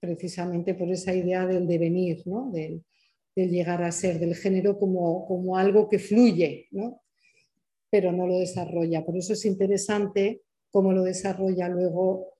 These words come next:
en diálogo con ella, Judith Butler, ¿no? En diálogo y debate, digamos, ¿no? Unas cosas de acuerdo y otras que las desarrolla y las... las...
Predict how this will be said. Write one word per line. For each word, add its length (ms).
en 180
diálogo 640
con 380
ella, 480
Judith 380
Butler, 500
¿no? 240
En 120
diálogo 480
y 60
debate, 460
digamos, 520
¿no? 300
Unas 180
cosas 460
de 160
acuerdo 400
y 100
otras 340
que 140
las 220
desarrolla 640
y 100
las... 380
las... 380